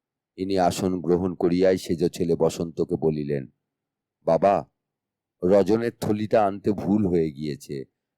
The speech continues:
একবার দৌড়ে যাও তো বাড়ি, চালির মুড়োই তোলা আছে।"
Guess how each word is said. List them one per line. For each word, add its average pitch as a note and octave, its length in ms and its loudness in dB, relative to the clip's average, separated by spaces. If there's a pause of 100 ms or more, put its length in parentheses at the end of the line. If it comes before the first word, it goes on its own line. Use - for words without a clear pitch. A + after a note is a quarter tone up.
একবার G2+ 300 0
দৌড়ে A#2+ 340 4
যাও A2 240 4
তো B2 140 0
বাড়ি, A#2+ 320 0 (480)
চালির A#2+ 420 2
মুড়োই B2+ 360 4
তোলা F#2 380 2
আছে।" D#2 420 -4